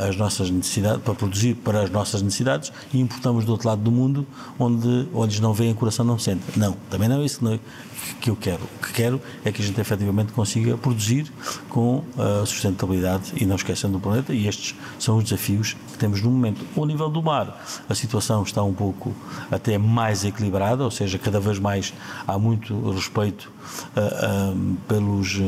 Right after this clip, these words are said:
ah, pela potencialidades do mar, e note-se agora os bons sinais que vieram este ano com a pesca da sardinha, que efetivamente, ah, todos os pescadores são unânimes em afirmar que afinal há muita sardinha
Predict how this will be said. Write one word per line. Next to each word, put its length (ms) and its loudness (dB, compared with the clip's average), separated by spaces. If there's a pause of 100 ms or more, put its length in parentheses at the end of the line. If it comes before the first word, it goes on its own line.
(400)
ah, 60 -2
pela 260 0
potencialidades 840 0
do 140 2
mar, 400 2 (300)
e 40 2
note-se 340 0
agora 380 0 (320)
os 100 2
bons 200 2
sinais 280 2
que 80 -8
vieram 200 2
este 200 0
ano 100 2
com 120 0
a 40 2
pesca 260 0
da 80 2
sardinha, 580 2 (280)
que 60 0
efetivamente, 680 2 (340)
ah, 240 2
todos 240 0
os 60 -2
pescadores 440 0
são 160 2
unânimes 400 4
em 80 4
afirmar 420 2
que 100 -2
afinal 340 2 (180)
há 140 2
muita 260 4
sardinha 540 0